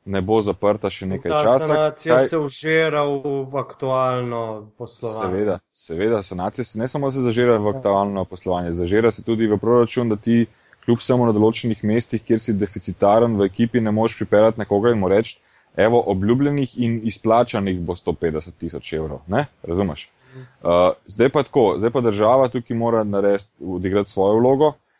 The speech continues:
Speaker 1: in reči sledeče: "Dovolili bomo, spremenili bomo zakonodajo, da je to možno privatizirati," ali pa:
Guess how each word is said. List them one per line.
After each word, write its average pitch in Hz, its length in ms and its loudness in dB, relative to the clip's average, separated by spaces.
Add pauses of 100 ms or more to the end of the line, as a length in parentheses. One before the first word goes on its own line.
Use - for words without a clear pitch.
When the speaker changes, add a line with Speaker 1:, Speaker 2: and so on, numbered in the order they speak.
(160)
Speaker 1:
in 104 140 -4
reči 101 300 2
sledeče: 95 500 -2 (140)
"Dovolili 113 500 0
bomo, 110 260 0
spremenili 101 400 -4
bomo 101 200 0
zakonodajo, 98 600 2
da 90 80 2
je 90 60 0
to 98 340 0
možno 98 520 -2 (160)
privatizirati," 98 640 0 (300)
ali 123 240 4
pa: 123 240 2